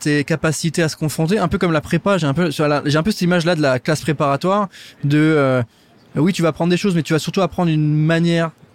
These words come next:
de te comporter face à un problème, une manière de travailler, une manière de réfléchir, une manière de te remettre en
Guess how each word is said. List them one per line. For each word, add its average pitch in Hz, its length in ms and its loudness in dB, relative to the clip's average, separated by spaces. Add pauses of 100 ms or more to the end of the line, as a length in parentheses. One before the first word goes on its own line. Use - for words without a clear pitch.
de 147 140 0
te 139 100 -4
comporter 156 440 0
face 139 320 -2
à - 20 0
un 131 120 0
problème, 180 480 0 (260)
une 151 100 2
manière 160 280 2
de 147 80 2
travailler, 170 600 0
une 156 80 0
manière 151 220 0
de 143 80 0
réfléchir, 160 560 0
une 156 60 2
manière 147 220 0
de 143 60 -2
te 127 100 -6
remettre 151 300 -2
en 139 300 0